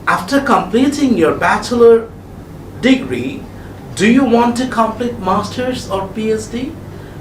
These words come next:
তুমি কি ব্যাচেলরের পর তুমি কি মাস্টার্স অথবা পিএইচডি করার ইচ্ছা আছে কিনা? After you, who will take care of your parents? তোমার পরে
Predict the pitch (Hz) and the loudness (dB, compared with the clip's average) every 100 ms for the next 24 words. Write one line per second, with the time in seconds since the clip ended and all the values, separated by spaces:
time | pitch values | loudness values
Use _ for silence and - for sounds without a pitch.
0 | - - - 139 160 208 165 139 135 170 | -14 -12 -4 -2 0 0 0 -2 -2 -2
1 | 170 185 185 190 190 190 170 160 165 131 | 0 -2 -4 -2 -2 -2 -6 -6 -6 -4
2 | 135 - 196 185 - 160 165 160 160 175 | -4 -4 -6 -6 -8 -8 -4 -6 -4 -4
3 | 165 147 165 147 139 139 - 170 - 185 | -4 -4 -6 -2 -2 -2 -4 -12 -8 -8
4 | - - 131 131 131 180 - - - - | -8 -8 -8 -6 0 0 0 -4 -14 0
5 | 151 - - 285 254 - 127 127 208 233 | 2 2 0 0 0 0 -2 0 0 -2
6 | - - - 240 277 190 160 156 143 - | -8 -12 0 4 4 2 2 0 0 -2
7 | 277 285 - 247 233 220 - 180 170 190 | -2 -2 -4 0 2 2 0 -4 -4 -4
8 | 180 175 220 240 220 127 120 113 - - | -8 -6 -6 -4 -4 -6 -8 -10 -12 -14
9 | - - - - - 254 254 262 254 - | -16 -16 -16 -12 -4 0 4 4 2 -2
10 | 120 120 190 | -4 0 0